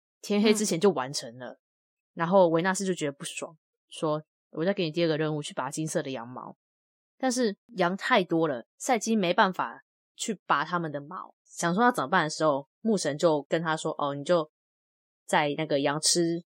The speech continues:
Speaker 1: 吃草的时候啊，它旁边有那个鸡刺，负荆请罪那个荆，
Speaker 2: 嗯。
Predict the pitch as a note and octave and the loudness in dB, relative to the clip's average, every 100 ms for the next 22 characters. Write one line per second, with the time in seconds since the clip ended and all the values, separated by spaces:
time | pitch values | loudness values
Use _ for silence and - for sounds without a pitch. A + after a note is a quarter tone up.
0 | _ - F#3+ F#3+ D3+ C3 C3+ D3+ D#3 E3 | _ -2 0 0 -2 -2 -4 -4 2 4
1 | D#3+ E3+ - D#3 D#3+ F3 C#3+ D#3 - - | 6 2 2 -2 2 0 0 -4 -4 -6
2 | D#3 D#3 D3+ - F#3 B2 _ _ _ _ | 0 0 0 0 0 -4 _ _ _ _
3 | _ - A3+ G3 G3+ G3 C3 E3+ D#3 D3+ | _ -2 0 4 4 4 0 0 2 2
4 | D3 D3 C#3+ | -2 -6 -8